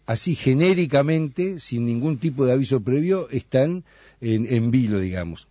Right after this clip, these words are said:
Cosa que por otra parte sucede, porque las instituciones se pueden realizar. Y cuando están, eh, eh, también es muy grave que estén en Boca y digan, "Bueno, no, pero acá no va a pasar nada, porque, mm, después estas cosas no se cumplen". Entonces,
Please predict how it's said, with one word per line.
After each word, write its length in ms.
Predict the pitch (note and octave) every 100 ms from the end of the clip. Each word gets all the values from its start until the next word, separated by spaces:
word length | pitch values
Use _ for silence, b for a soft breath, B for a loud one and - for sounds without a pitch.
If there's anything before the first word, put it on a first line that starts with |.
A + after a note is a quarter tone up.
| _
Cosa 240 | B3 A#3
que 80 | D#3+
por 120 | A2+ A#2+
otra 140 | A2+
parte 260 | B2+ C#3+ A2
sucede, 380 | G2 F3 F3
porque 160 | F#2+ F2+
las 100 | E2
instituciones 540 | F2 F#2 E2 F2+ D3+
se 80 | G2+
pueden 240 | F2 G2 F2
realizar. 460 | E2 D#2+ - G2+ - _ B B B B B B B B B _ _ -
Y 60 | D3
cuando 240 | B2 D#3 D3+
están, 280 | - A3+
eh, 140 | A#3+ G3+
eh, 340 | C#3+ C#3 B2+ A2+
también 320 | C3+ C#3+ A3+
es 80 | G#3+
muy 160 | E3 D#3
grave 260 | G3+ G#3+
que 80 | C#3
estén 220 | B2+ D#3
en 80 | C#3+
Boca 160 | F#3 G3
y 60 |
digan, 220 | D3 C3+
"Bueno, 240 | C#3 D#3+ C#3+
no, 120 | D3
pero 140 | C3 C3
acá 160 | C3+
no 100 | D#3+
va 60 | D3
a 60 | A#2+
pasar 260 | G2+ A2
nada, 320 | C#3+ C3+ G#2
porque, 800 | E2+ E2+ - F#2+ F#2 F2+ F2 F2 D#2
mm, 340 | E2+ F2 F#2
después 320 | F#2+ - C#3
estas 180 | C3+ G#2
cosas 220 | - A#2
no 60 | G2+
se 140 | F#2
cumplen". 480 | E2+ C#3+ F2+ E2 D#2
Entonces, 520 | G#2+ D3+ B2 B2+ -